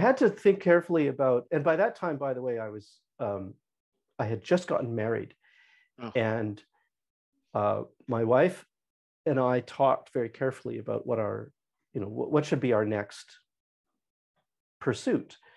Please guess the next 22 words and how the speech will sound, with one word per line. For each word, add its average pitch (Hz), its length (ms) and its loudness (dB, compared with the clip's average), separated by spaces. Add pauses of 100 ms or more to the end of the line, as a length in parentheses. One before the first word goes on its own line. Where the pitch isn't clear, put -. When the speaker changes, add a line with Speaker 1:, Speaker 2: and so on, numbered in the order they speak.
(520)
Speaker 1:
Um, 110 500 -8 (760)
and 143 100 2
I 156 120 6
was 170 260 2 (520)
disappointed 165 640 0
to 135 240 0 (640)
realize 143 720 0
that 110 180 0 (260)
my 151 320 2 (300)
particular 135 440 -4
skills 117 680 -2 (360)
had 117 220 -2
very 170 240 2
limited 143 560 4
appeal 120 560 0
in 110 160 -8
Northern 104 340 -6
Alberta. 98 500 -10 (960)
Um, 98 300 -6 (720)
even, 180 560 4
let's 143 260 0
say, 123 220 0